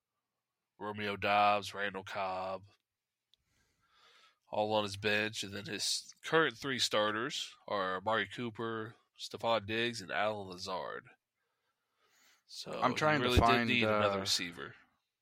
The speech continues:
Speaker 2: Yeah, I'm, I'm trying to find what league this is. I think I just found it. Um, doing the same thing, looking at his team. Yeah, I mean,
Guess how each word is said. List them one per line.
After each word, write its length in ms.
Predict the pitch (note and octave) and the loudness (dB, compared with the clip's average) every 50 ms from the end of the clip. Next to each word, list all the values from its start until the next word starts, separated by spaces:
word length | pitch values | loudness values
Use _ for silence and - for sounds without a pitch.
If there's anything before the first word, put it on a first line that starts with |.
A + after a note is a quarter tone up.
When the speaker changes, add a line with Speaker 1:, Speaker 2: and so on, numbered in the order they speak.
| _ _ _ _ _ _ _ _ - - - _ _ _ | _ _ _ _ _ _ _ _ -20 -20 -20 _ _ _
Speaker 2:
Yeah, 160 | F2+ F#2+ G2 | -2 2 2
I'm, 100 | G2+ G#2 - | 2 2 0
I'm 100 | G#2+ A2+ | -4 -6
trying 240 | - - C3+ B2+ A#2 | -2 0 0 0 0
to 60 | A2 | -2
find 360 | - - A2+ A2 A2 A2 G#2 G#2 | -4 0 0 2 2 0 0 -2
what 220 | G#2+ G#2+ - F2+ | -2 -4 -4 -4
league 240 | G#2 A2 G#2+ G2+ - | -6 -6 -6 -6 -8
this 240 | G2+ G2 - - G2 | -8 -8 -8 -8 -8
is. 160 | G2 F#2+ F#2+ | -8 -8 -8
I 60 | G2 | -8
think 200 | G2+ A2 G#2 - | -8 -8 -8 -8
I 100 | F#2+ F#2+ | -8 -8
just 220 | F#2+ G2 F#2+ - | -8 -8 -8 -6
found 320 | - A2+ G2+ G2+ G2 G2 F#2+ | -4 -2 -2 -2 -2 -2 -4
it. 120 | F#2 - - _ _ _ _ _ _ _ _ _ _ _ _ _ _ _ | -6 -6 -8 _ _ _ _ _ _ _ _ _ _ _ _ _ _ _
Um, 480 | F2+ F2+ F2+ F2+ F2 F2 F2+ F2+ F#2 G#2+ _ _ _ _ _ _ - G2+ | -8 -6 -6 -6 -8 -10 -12 -14 -16 -20 _ _ _ _ _ _ -10 -6
doing 160 | A2+ A#2 G#2+ | -4 -2 -2
the 80 | G#2 - | -2 -2
same 200 | - G#2 G#2 F#2+ | -2 -2 -4 -4
thing, 280 | - G2+ F#2+ F#2+ F#2+ | -4 -6 -4 -4 -4
looking 240 | G2+ F#2+ - G#2 G2 | -6 -6 -6 -8 -8
at 100 | F#2+ F2 | -8 -8
his 140 | - - - | -8 -12 -10
team. 420 | - G#2 G2+ G2 F#2+ F#2+ F#2+ G2 - _ _ _ _ _ _ _ _ _ _ _ _ _ _ _ _ _ _ _ _ _ _ - - - - - _ _ _ _ _ _ _ _ _ _ _ _ _ _ _ _ _ _ _ _ _ _ _ _ _ _ _ _ _ - | -8 -6 -6 -4 -6 -6 -8 -10 -14 _ _ _ _ _ _ _ _ _ _ _ _ _ _ _ _ _ _ _ _ _ _ -20 -20 -20 -20 -20 _ _ _ _ _ _ _ _ _ _ _ _ _ _ _ _ _ _ _ _ _ _ _ _ _ _ _ _ _ -12
Yeah, 400 | F2 G#2+ A#2+ B2+ C#3 C3+ B2 A2+ | -2 2 6 8 10 10 10 8
I 140 | A2+ A2+ A#2 | 6 4 2
mean, 400 | B2 B2 A#2+ A#2 A2+ A2 G#2+ - | 2 2 2 0 0 -2 -4 -6